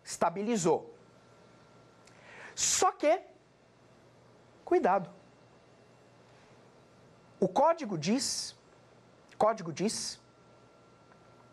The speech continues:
que vai haver a estabilização, porém, a estabilização vai perdurar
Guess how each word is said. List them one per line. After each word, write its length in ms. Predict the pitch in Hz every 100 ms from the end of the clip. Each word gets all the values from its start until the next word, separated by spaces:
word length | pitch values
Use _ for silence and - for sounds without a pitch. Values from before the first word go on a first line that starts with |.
| - - - - - - - - -
que 420 | - 294 311 320 - - - -
vai 440 | 160 147 254 339 349
haver 300 | 247 202 208
a 60 |
estabilização, 1120 | 190 - 202 175 170 165 156 143 - 269 311 180 -
porém, 480 | - 247 220 269 427 - - _ _ _ _ _ _ - - - - - - - -
a 120 | 226
estabilização 1040 | 226 - 240 214 214 214 208 196 - 269 320
vai 140 | 254
perdurar 760 | 233 214 185 156 170 247 220